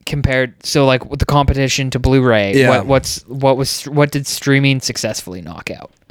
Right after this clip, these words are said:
Speaker 2: So, yeah, streaming successfully knocked out, uh,
Speaker 1: Well,
Speaker 2: well
Speaker 1: obviously cable.
Speaker 2: Yeah, but in, in, maybe in an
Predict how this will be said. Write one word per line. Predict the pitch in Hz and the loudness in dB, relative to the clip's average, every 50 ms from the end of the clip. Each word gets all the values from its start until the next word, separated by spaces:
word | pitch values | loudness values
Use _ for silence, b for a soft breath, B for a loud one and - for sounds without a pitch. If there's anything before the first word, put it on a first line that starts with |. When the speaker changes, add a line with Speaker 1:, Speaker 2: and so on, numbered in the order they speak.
| _ - | _ -8
Speaker 2:
So, | - - 127 135 131 127 120 113 | -4 0 2 2 4 2 2 0
yeah, | 110 107 110 107 104 | 0 0 0 0 -2
streaming | 98 - - - 135 139 156 190 202 | -2 -2 -2 0 0 2 2 2 0
successfully | 202 - 143 127 - 127 117 120 - - 151 131 | 0 -2 -4 -2 0 2 2 0 0 -2 -4 -4
knocked | 117 107 101 98 101 98 - - | -2 -2 -4 -4 -4 -6 -4 -4
out, | 107 101 104 101 101 101 - - - 104 | -2 -2 0 -2 -2 -4 -6 -6 -6 -4
uh, | 95 98 98 101 98 98 98 98 - | -4 -4 -4 -4 -6 -6 -6 -4 0
Speaker 1:
Well, | 156 156 | 2 2
Speaker 2:
well | 151 135 - - _ _ - | 2 2 0 -4 _ _ -2
Speaker 1:
obviously | 143 139 135 131 131 123 - 123 120 117 101 - - | 0 0 0 0 -2 -4 -4 -4 -4 -6 -6 -8 -10
cable. | - - 131 117 110 101 95 - - 87 - | -4 0 2 2 2 0 -2 -8 -10 -4 0
Speaker 2:
Yeah, | 139 127 123 110 101 98 - - | 0 2 2 2 0 -2 -6 -4
but | 127 123 135 139 139 131 - _ | 0 0 2 2 0 -2 -4 _
in, | - - 147 147 147 143 | -4 -2 -2 -2 -2 -2
in, | - 143 139 135 127 120 - - | -2 -2 -2 0 -2 -4 -8 -4
maybe | 127 131 139 151 170 180 | -2 0 0 0 2 2
in | 170 151 | 2 2
an | 131 117 110 | 2 0 -2